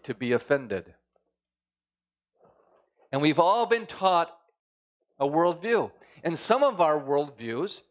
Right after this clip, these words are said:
are conflicting with the view of God. Right? Is that, am I the only one that God, I, I learn something from God's word and I say,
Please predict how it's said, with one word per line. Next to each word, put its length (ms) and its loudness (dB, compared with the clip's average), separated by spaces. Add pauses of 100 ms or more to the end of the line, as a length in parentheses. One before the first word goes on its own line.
(380)
are 140 4
conflicting 1040 -6 (340)
with 280 -2 (240)
the 180 -2
view 500 -4 (220)
of 160 -2
God. 420 2 (1400)
Right? 300 0 (460)
Is 120 -2
that, 320 0
am 140 -6
I 140 2
the 80 2
only 260 2
one 360 0
that 180 0
God, 340 2
I, 160 2 (380)
I 160 4
learn 420 0
something 340 0
from 200 -6
God's 260 2
word 320 2
and 260 -12
I 120 -2
say, 280 -2